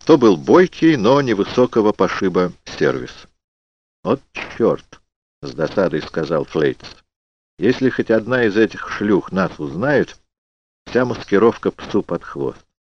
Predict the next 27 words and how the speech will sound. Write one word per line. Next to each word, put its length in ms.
«Ну, 100
откинься 480
подальше, 520
они 220
нас 280
и 60
не 100
заметят», — 500
посоветовал 640
Джолли. 400
«Пойду 300
отолью, 480
кофе 400
перепил, 460
уже 220
не 80
втерпешь». 580
Улучив 480
момент, 360
когда 480
Нянце 560
застегнул 600
молнию 480
и 80
направился 640
было 240
назад 500